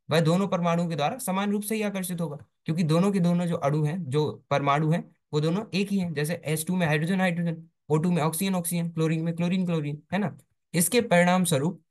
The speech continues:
इलेक्ट्रॉन युग्म दो समान नाविकों के ठीक मध्य में उपस्थित होता है। इस प्रकार प्राप्त आबंध अध्रुवीय सहसंयोजी आबंध कहलाता है। ठीक है, इसके विपरीत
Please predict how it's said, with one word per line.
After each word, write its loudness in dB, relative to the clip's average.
इलेक्ट्रॉन 2
युग्म 0
दो 2
समान 0
नाविकों -2
के -8
ठीक 4
मध्य 2
में 0
उपस्थित -4
होता 0
है। -8
इस 4
प्रकार 4
प्राप्त 2
आबंध 4
अध्रुवीय 4
सहसंयोजी -2
आबंध 2
कहलाता 2
है। -14
ठीक -2
है, -4
इसके 0
विपरीत -2